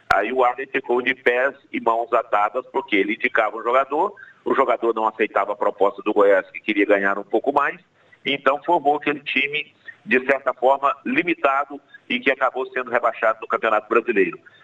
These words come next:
E agora, com toda essa confusão, né? Porque entra Túlio, o time já tava quase que perdido, aí vem o Arley,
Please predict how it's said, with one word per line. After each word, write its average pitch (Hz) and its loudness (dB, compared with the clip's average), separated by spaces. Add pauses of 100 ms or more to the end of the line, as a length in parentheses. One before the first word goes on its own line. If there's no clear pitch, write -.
(260)
E 240 2
agora, 196 0
com 208 -6
toda 202 2
essa 220 -2
confusão, 156 0
né? 131 -2
Porque 139 -2 (640)
entra 170 -2
Túlio, 165 0
o 160 0
time 226 -4
já 180 4
tava 165 -2
quase 175 0
que 156 -2
perdido, 151 0
aí 160 2
vem 151 0
o 110 2
Arley, 135 0